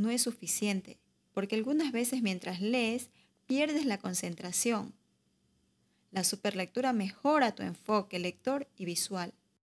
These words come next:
Como tercer punto tenemos mayor niveles de confianza en sí mismo y bienestar emocional. Afirmo que este es el resultado de saber que puedes aprender cualquier aspecto de la vida rápido una vez que tiene la capacidad de leer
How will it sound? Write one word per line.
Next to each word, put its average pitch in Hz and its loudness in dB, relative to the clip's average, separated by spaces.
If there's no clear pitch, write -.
Como 233 4
tercer 233 2
punto 208 -2
tenemos 202 -2
mayor 196 2
niveles 220 -2
de 226 0
confianza 190 -2
en 175 -6
sí 175 -6
mismo 180 -6
y 180 -6
bienestar 170 -8
emocional. 175 -8
Afirmo 247 2
que 180 0
este - 0
es 294 2
el 220 2
resultado 196 -2
de 190 -4
saber 180 -2
que 196 -4
puedes 277 4
aprender 175 -6
cualquier 254 0
aspecto 262 2
de 185 4
la 175 0
vida 196 0
rápido 262 -2
una 254 4
vez 262 0
que - -4
tiene 226 2
la 220 0
capacidad 180 -4
de 180 -8
leer 175 -6